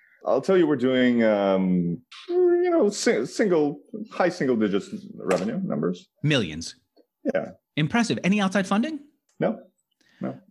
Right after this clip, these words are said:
Speaker 2: Bottom line, um, net profits, can we say they're more than fifty percent? So more than one out of every dollar in revenue goes to the bottom line?
Speaker 1: So it's a little less than that.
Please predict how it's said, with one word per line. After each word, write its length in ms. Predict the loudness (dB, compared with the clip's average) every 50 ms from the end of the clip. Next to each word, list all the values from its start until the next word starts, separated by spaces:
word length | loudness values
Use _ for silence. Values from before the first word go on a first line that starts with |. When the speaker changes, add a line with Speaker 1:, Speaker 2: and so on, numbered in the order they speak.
| -8 -4
Speaker 2:
Bottom 340 | -2 0 0 0 0 0 0
line, 400 | 0 0 0 2 0 0 -2 -2 -2
um, 580 | -2 0 0 0 0 0 0 0 0 0 0 0
net 560 | 0 0 2 2 0 -2 -4 -8 _ _ _
profits, 640 | -20 -6 -4 -2 0 0 -2 -2 -4 -4 -4 -4 -4
can 160 | -2 -2 0
we 40 | 0
say 200 | 0 0 0 0
they're 160 | 0 0 0
more 180 | 2 2 2 2
than 120 | 0 0
fifty 240 | -2 -4 -4 -4 -4
percent? 380 | -4 -4 -2 -2 0 0 0 0
So 160 | 0 0 0
more 560 | -2 -2 -6 -4 -2 0 0 2 2 2 0
than 280 | 0 0 0 0 0 2
one 240 | 2 2 2 2
out 140 | 2 2 2
of 100 | 0 0
every 200 | 0 0 0 0
dollar 360 | 0 2 2 2 2 2 2
in 100 | 2 2
revenue 480 | 2 2 2 0 0 2 2 2 0 0
goes 280 | -2 -2 -2 -2 -2 -2
to 60 | -2 -2
the 60 | 0
bottom 240 | 0 0 2 2 2
line? 300 | 2 0 0 -2 -2 -6 -14 _ _ _ _ _ _ _
Speaker 1:
So 100 | 0 0
it's 220 | 0 0 -2 -4 -2
a 40 | 0
little 260 | 2 2 2 2 2
less 180 | 0 -2 -4
than 120 | -8 -12 -12
that. 240 | -12 -14 -14 -16